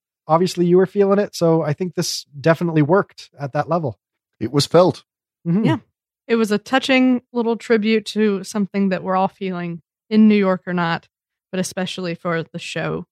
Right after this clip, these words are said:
Speaker 3: being such a New York institution.
Speaker 1: Mm-hmm.
Speaker 3: And a really touching way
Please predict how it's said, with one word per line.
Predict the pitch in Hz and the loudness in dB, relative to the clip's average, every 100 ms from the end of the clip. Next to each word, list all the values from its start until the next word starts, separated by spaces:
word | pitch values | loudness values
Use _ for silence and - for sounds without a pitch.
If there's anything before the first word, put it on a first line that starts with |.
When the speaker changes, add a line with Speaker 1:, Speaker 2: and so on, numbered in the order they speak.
| _ - | _ -10
Speaker 3:
being | 175 165 | -8 -8
such | - 170 170 | -10 -10 -8
a | |
New | 170 175 | -6 -4
York | 170 170 | -6 -10
institution. | 165 - 156 156 - 147 _ _ - | -16 -18 -16 -16 -14 -16 _ _ -6
Speaker 1:
Mm-hmm. | 156 175 123 - | -4 -2 -4 -6
Speaker 3:
And | 247 | -2
a | 247 | 2
really | 294 311 | 2 2
touching | - 277 254 | 0 0 2
way | 226 208 208 | 4 4 2